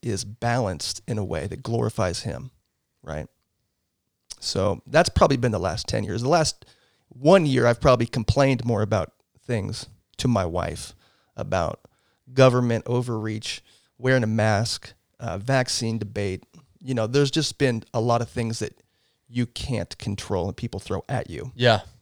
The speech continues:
Speaker 1: And so that's been a journey as well.
Speaker 2: Yeah. I,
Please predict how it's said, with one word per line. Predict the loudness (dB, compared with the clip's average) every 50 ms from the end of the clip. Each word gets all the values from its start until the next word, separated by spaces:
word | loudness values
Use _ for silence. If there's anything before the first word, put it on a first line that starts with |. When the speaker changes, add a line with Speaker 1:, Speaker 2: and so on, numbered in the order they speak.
| _ -10
Speaker 1:
And | -10 -8 -6
so | -2 -2 0 0 0 -2 -4 -6
that's | -6 -4 -4 0
been | 0 0 0 0
a |
journey | -6 -10 -12 -12 -12 -14 -16 _ _
as | -20 -20
well. | -20 -20 -18 -18 -8 0
Speaker 2:
Yeah. | 4 6 6 6 4 0 _ _ _ _ _ _ _ _ _ _ -20 -20 -20 -20 -20 -20 -20 _ _ 2
I, | 4 4